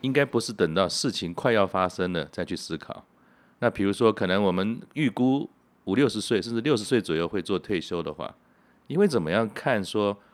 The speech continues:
我们怎么样预先去考虑这件事情？就是下半场我们既然有可能会生活的改变，小孩会变大，自己想要做些自己喜欢的事情，大概多久以前其实就开始应该要做这些准备，不论是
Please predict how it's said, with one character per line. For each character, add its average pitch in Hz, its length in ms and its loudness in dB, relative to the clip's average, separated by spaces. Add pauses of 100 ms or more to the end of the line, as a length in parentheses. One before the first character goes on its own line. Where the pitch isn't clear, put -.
(200)
我 95 100 -6
们 139 140 0
怎 101 140 -6
么 87 80 -2
样 107 180 2
预 135 140 -4
先 104 260 -2
去 104 200 -6
考 - 280 -6
虑 95 140 -4
这 87 100 -8
件 80 240 -4
事 - 200 -12
情？ - 180 -16 (360)
就 120 80 -2
是 110 200 -2 (340)
下 147 180 4
半 135 200 6
场 73 360 -4 (220)
我 87 80 -8
们 87 140 -4
既 120 120 -6
然 104 140 2
有 104 160 4
可 101 160 -6
能 80 160 -4
会 95 160 -2
生 101 180 -6
活 95 80 -2
的 92 120 0
改 82 180 -2
变， 87 180 -4
小 80 160 -6
孩 87 140 -6
会 95 100 -10
变 90 280 -2
大， 87 280 2 (320)
自 113 120 -10
己 95 100 -2
想 80 180 -4
要 82 60 0
做 92 100 -2
些 95 120 0
自 - 120 -8
己 101 80 -2
喜 - 160 -8
欢 87 180 -4
的 95 100 -2
事 - 180 -10
情， 67 240 -14 (580)
大 170 120 -2
概 160 100 2
多 151 180 6
久 135 160 4
以 92 80 4
前 87 200 -4
其 - 60 -12
实 101 80 -6
就 101 120 -2
开 98 260 -4
始 85 160 -8
应 85 120 -4
该 87 80 -2
要 87 100 0
做 95 160 -2
这 90 80 -4
些 90 180 -4
准 - 220 -10
备， 76 240 -2
不 - 160 -4
论 95 180 2
是 85 380 -4